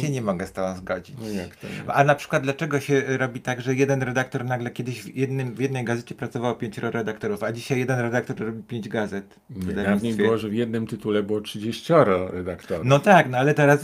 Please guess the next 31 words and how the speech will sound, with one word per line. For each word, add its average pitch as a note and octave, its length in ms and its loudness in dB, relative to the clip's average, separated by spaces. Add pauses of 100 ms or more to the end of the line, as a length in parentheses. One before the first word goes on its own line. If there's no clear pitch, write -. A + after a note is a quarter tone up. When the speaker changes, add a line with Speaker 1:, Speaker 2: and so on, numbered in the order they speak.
Speaker 1:
że C3+ 120 4
powiedzmy C#3+ 380 2
tak, C#3 240 2
Speaker 2:
A, A#2 40 2
Speaker 1:
wiesz, A2 180 0
Speaker 2:
a - 20 -4
Speaker 1:
no, - 80 2
że A2+ 60 4
Speaker 2:
potem - 20 -4 (120)
Speaker 1:
powiedzmy, C#3+ 220 10
że C#3+ 60 12
Speaker 2:
było C#3+ 140 12
Speaker 1:
było C#3+ 80 12
Speaker 2:
pięcioro C3 600 8
w - 160 -10
piśmie, A#2+ 460 2
a C3+ 40 2
teraz C#3 320 4
jest - 180 -4
pięcioro C3+ 520 4
na C3+ 120 4
pięć C#3 340 -2
tytułów. C#3 420 4
Speaker 1:
No, F#2 100 2 (300)
no C3 100 -2
to - 140 0
też C4 220 -4
są A#3 100 -2
Speaker 2:
Tak. G3+ 80 4
Speaker 1:
takie - 200 -2
oszczędności. F#2 840 -4